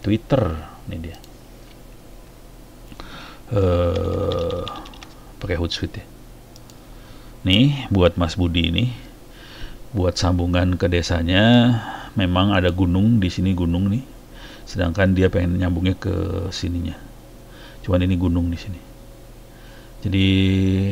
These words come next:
harus cari relay gimana supaya bisa nembus sinyal.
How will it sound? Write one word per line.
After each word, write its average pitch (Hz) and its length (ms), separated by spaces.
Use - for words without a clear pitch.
harus 90 640
cari 90 320
relay 90 400
gimana 90 560
supaya 98 200
bisa 85 200
nembus 95 320
sinyal. 85 320